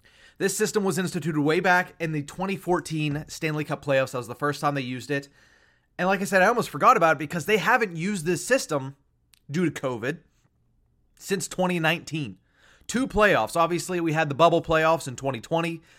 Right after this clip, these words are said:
up in Toronto and Edmonton, where it was twenty-four teams with play-in tournaments and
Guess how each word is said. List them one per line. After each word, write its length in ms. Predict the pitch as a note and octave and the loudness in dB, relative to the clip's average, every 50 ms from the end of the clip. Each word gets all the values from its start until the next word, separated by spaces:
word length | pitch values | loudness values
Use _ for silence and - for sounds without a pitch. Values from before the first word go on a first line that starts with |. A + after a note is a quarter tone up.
| _ _ - | _ _ -6
up 160 | - C#3 C#3 | -4 -4 -4
in 100 | C3 A#2 | -4 -6
Toronto 580 | - A#2+ B2 C3 C#3 C#3+ D3 C#3+ D#3 C#3+ C3+ | -4 -4 0 2 2 2 2 2 2 2 2
and 100 | B2+ A#2+ | 2 2
Edmonton, 600 | A#2+ C#3+ C#3+ C#3+ C#3+ C#3 C#3+ D3+ D#3 D3 D3 D3 C#3+ _ _ _ _ _ | 2 2 2 2 -2 -2 0 0 -2 -2 -2 -6 -10 _ _ _ _ _
where 180 | A#2 C3+ C3+ | -2 0 2
it 240 | C3+ C3 B2+ C3+ - | 2 0 0 -4 -4
was 260 | C3 C3 A#2+ A2+ - | -4 -6 -6 -6 -8
twenty-four 640 | - - C#3+ D#3+ G3+ G#3+ A3+ G#3+ - F#3 G3 G3+ G3+ | -10 -8 -4 -2 -2 -2 -2 -4 -2 2 4 4 4
teams 680 | G3+ - F3+ G#3 G#3 F#3+ E3+ D3+ B2+ A2+ A2 G#2+ - - | 2 0 -6 -4 -4 -2 -4 -4 -6 -8 -12 -14 -12 -10
with 240 | B2+ A#2+ A2+ - _ | -10 -10 -10 -12 _
play-in 500 | - C#3 G3 A3 G#3+ G3+ F#3 D#3+ C3+ A#2+ | -8 -2 0 2 2 2 2 0 -2 -6
tournaments 600 | - C#3 C#3 C3 A#2+ A#2 A#2 A2 G2 - - - | -4 -4 -4 -2 -2 -4 -6 -8 -8 -10 -14 -12
and 180 | A#2+ A2 G2+ | -12 -12 -12